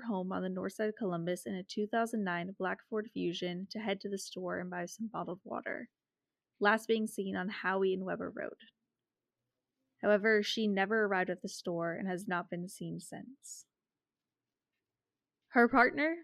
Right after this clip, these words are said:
fifty-two-year-old Richard Harris, recalled that, "I know she had text message right before she left, and that's all I know. And she left and never came back. This is something that she never does. This is unreal." At the time of her disappearance,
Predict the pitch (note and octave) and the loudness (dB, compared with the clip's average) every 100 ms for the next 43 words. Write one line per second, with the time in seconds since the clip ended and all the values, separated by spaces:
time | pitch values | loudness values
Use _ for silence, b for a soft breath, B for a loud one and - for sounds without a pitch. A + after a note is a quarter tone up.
0 | - B3 A#3+ C#4+ C4+ A#3+ A3 G#3+ G3+ G3 | 4 4 4 0 4 6 6 4 2 0
1 | G#3+ A3 F3+ E3+ E3+ - - - G#3 G#3 | -2 -2 0 0 -2 -6 -16 -6 -2 0
2 | - G#3 G3 F#3+ F3 F3+ E3+ F3 - - | 2 4 6 4 0 0 0 -2 -8 -20
3 | - G#3+ G#3 A3 A3+ A#3+ A#3 G#3+ G3 G3 | -2 4 6 6 4 2 2 0 0 -2
4 | F#3+ F3+ F3+ F#3+ F#3+ - - G2 - - | 0 0 0 -2 -4 -4 -2 -4 -4 -10
5 | - - G3 F#3+ - G3 F3+ - - - | -10 -4 -2 -2 -2 0 0 0 -4 -8
6 | A3 _ - G#3 G3+ G3 F#3 F#3 - F3+ | -12 _ -8 -2 0 2 2 0 -4 -2
7 | F3 F3 F3+ F3 - - - _ _ _ | -2 -4 -4 -6 -6 -8 -12 _ _ _
8 | _ _ - G#3+ G#3+ A3+ A#3 A3 G3+ G3+ | _ _ -6 -4 0 0 2 0 0 -2
9 | F3+ F3 F#3+ - - - - _ G#3 - | 0 0 -2 -2 -4 -6 -12 _ -12 -8
10 | A3+ F#3+ F3+ F3+ - G#3+ - _ _ _ | -4 -2 -2 -2 -2 -6 -10 _ _ _
11 | _ _ _ _ _ _ _ _ _ _ | _ _ _ _ _ _ _ _ _ _
12 | _ _ _ _ _ _ _ _ - A3+ | _ _ _ _ _ _ _ _ 2 6
13 | B3 C4 C#4 D4+ C4 A3+ B3 A3 C#4 E4 | 8 6 6 4 4 2 4 4 2 0
14 | - - | -6 -16